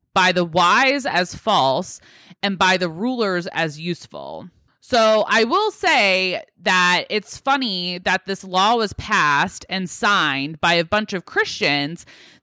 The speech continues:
thinking that abortion is even mentioned in the Bible, which if you do any type of research, it's not. It's not mentioned in there. But what about all the other religions? Like, what about the Torah and Jewish people? Like,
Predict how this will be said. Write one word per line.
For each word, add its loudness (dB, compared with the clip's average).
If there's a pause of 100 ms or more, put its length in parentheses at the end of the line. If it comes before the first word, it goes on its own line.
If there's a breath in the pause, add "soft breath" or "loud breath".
thinking -2
that 4 (100)
abortion -4
is -8
even -6
mentioned -4
in -4
the -4
Bible, 0 (100)
which 0
if -8
you -6
do -4
any -2
type 0
of -4
research, -2
it's -4
not. 0
It's -8
not 0
mentioned -6
in -10
there. -8 (120)
But 2 (240 soft breath)
what 0
about 2
all 4
the 0
other 2
religions? -8
Like, 0 (380 soft breath)
what 2
about 2 (640)
the -4
Torah 0
and 0
Jewish -4
people? -10
Like, 0